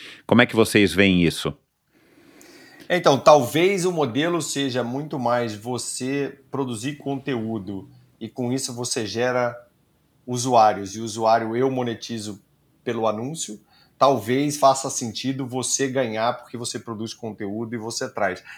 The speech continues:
Speaker 2: Eu acho que a gente vai fazer laboratórios com isso, é, é, eu não,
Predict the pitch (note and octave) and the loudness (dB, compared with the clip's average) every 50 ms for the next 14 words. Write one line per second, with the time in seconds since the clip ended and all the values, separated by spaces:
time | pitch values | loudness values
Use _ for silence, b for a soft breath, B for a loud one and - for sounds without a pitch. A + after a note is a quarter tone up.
0 | B B B - G#2 A2+ A#2 A#2+ - B2 A2+ G#2+ B2 B2 - G2+ G2+ B2 B2+ C3 | B B B 0 4 4 4 4 4 0 -4 -4 -4 -6 -4 2 6 6 6 6
1 | B2+ - B2+ A2+ G#2 A#2 B2 B2 A2 G2+ A2+ A#2+ B2 - - - G2 A2 A2 A2 | 6 2 0 0 0 0 2 2 2 2 2 -2 -2 -2 -4 -4 -4 -4 -4 -4
2 | - - - G#2+ G2 G2 G#2+ G#2+ - - A#2+ - b b b b b b - F#2+ | -6 -10 -10 -8 -8 -8 -8 -8 -10 -10 -12 -14 b b b b b b -12 -10
3 | F#2 - - - G2+ G2 F#2+ F#2+ F#2 F#2 F#2 F#2 F2+ - F2+ F2 E2+ F2 _ _ | -10 -10 -10 -12 -12 -10 -10 -10 -10 -10 -10 -12 -12 -14 -16 -20 -20 -20 _ _
4 | _ - - _ A2 G#2+ G2+ A2 G#2+ | _ -20 -20 _ -14 -12 -10 -10 -12